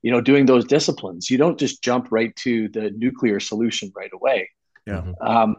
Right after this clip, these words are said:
Speaker 1: but I don't, but I don't shy away from pers-, from, from forwarding people on to those experts who can make those decisions better than I.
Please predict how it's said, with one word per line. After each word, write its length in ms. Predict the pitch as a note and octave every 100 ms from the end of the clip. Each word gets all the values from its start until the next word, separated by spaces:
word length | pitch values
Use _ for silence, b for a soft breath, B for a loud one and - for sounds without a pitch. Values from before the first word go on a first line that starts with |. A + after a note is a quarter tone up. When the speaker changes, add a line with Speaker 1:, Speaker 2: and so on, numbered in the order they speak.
| _ -
Speaker 1:
but 120 | C#3
I 120 | F3
don't, 240 | F#3+ D#3+ - -
but 100 | D3+
I 80 | D#3
don't 140 | D3+
shy 220 | - D3
away 300 | C3+ B2 D3
from 260 | D#3+ A#2+ G#2+
pers-, 260 | G#2+ - -
from, 320 | - A#2+ G#2+ -
from 340 | - A2 G2+ - _
forwarding 460 | - C3 B2+ A#2 G#2+
people 440 | A2 A2 A2+ A#2+
on 300 | A2 A#2+ B2 B2
to 180 | A2+ -
those 220 | A2+ -
experts 460 | A2 A#2+ - G#2 -
who 80 | G#2
can 140 | G2+
make 180 | G#2 G#2
those 160 | G2+
decisions 460 | G#2 - A2+ G#2+ G#2
better 220 | A2 G#2+ G2+
than 100 | G#2
I. 300 | A2 G#2